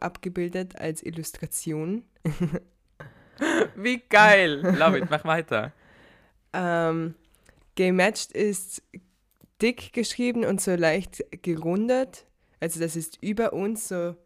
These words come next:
Speaker 1: wir haben unsere Hände so
Speaker 2: <laughs>
Speaker 1: nach oben gerichtet und es steht über uns so, Gay Matched in mehreren Layers und die Layers sind abgestuft in Regenbogenfarben, in Pastellregenbogenfarben.
Speaker 2: <laughs> Ich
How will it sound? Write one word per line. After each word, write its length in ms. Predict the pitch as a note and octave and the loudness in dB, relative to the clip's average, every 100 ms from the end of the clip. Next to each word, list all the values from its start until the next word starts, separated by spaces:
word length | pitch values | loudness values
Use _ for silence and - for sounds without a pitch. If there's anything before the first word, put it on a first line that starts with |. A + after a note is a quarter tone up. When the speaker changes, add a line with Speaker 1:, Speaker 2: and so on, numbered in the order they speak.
| _ | _
Speaker 1:
wir 140 | F3 E3+ | -12 -8
haben 300 | F3 E3+ - | -6 0 0
unsere 220 | D#4+ B3+ | 0 -4
Hände 320 | D#3 D#3 E3+ | -4 -6 -6
so 260 | F3+ F3 - | -6 -6 -6
Speaker 2:
<laughs> 60 | - | -8
Speaker 1:
nach 160 | D#3+ | -2
oben 320 | - F4 G3+ | 4 4 4
gerichtet 580 | G3 F#3 G3 G#3 G#3+ G3 | -2 0 0 0 -2 0
und 80 | F3 | -2
es 160 | F3 F3+ | -4 -4
steht 240 | E3+ E3+ | -6 -6
über 360 | - G#3+ G#3 - | -6 -2 -2 0
uns 280 | F#3 G3 | -4 -4
so, 180 | G3+ E3 - - _ _ | -4 -4 -6 -20 _ _
Gay 220 | G3 G#3+ | 2 2
Matched 460 | A3 G3 G#3 - - _ - - - - | 2 0 0 -4 -16 _ -20 -20 -10 -4
in 180 | F#3 | 0
mehreren 500 | F3+ F3+ G#3 G#3+ G3 | 0 2 2 2 -2
Layers 500 | F3 E3+ G3 A3 A3 | -2 0 0 0 -2
und 220 | - F#3 F3+ | -6 -6 -6
die 80 | |
Layers 460 | E3+ E3 E3+ F3+ - | -2 -2 -2 -4 -6
sind 160 | F3 - | -8 -8
abgestuft 680 | E3 - F3 - F3 - | -10 -10 -14 -10 -12 -10
in 120 | E3+ | -10
Regenbogenfarben, 1040 | D#3+ D#3 D3 D3 C#3+ C#3+ D#3 - D3 D#3 - | -8 -8 -8 -10 -10 -10 -14 -12 -12 -12 -12
in 140 | D#3+ | -12
Pastellregenbogenfarben. 1400 | - D#3+ - - C#3 - - D3 C3 - - - G#1 - - - - - A5+ - _ _ - | -10 -12 -12 -12 -10 -12 -12 -14 -14 -16 -18 -20 -16 -16 -8 -6 -6 -10 -20 -20 _ _ -14
Speaker 2:
<laughs> 160 | A3+ - - _ - - _ _ _ _ _ _ _ _ _ _ _ _ _ _ _ - | -14 -14 -20 _ -20 -20 _ _ _ _ _ _ _ _ _ _ _ _ _ _ _ -18
Ich 60 | - | -12